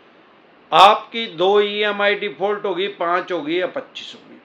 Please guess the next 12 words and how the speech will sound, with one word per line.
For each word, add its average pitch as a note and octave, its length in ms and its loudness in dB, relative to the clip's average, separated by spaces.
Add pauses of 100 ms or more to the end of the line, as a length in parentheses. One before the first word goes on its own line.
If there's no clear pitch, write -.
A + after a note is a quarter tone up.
(140)
पच्चीस A3 560 4
ईएमआई A#3+ 480 0
भी A#3 160 -4
डिफॉल्ट A#3 440 -4
होगी, G#3+ 220 -2
सबकी A#3 920 0 (160)
पांच G#3 240 0 (120)
पांच B3 280 -2
ईएमआई A3 480 -2
भी G3+ 180 -6
डिफॉल्ट G3 440 -6
होगी, F#3+ 200 -6